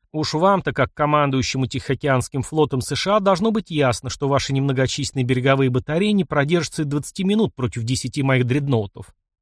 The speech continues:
После того, как с вашими батареями будет покончено, наши линкоры превратят Перл-Харбор и Гонолулу в руины.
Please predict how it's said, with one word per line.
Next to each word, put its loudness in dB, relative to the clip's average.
После -4
того, 0
как 2
с -10
вашими 2
батареями 2
будет -2
покончено, -2
наши 0
линкоры 0
превратят 0
Перл-Харбор 0
и -6
Гонолулу 2
в -4
руины. 0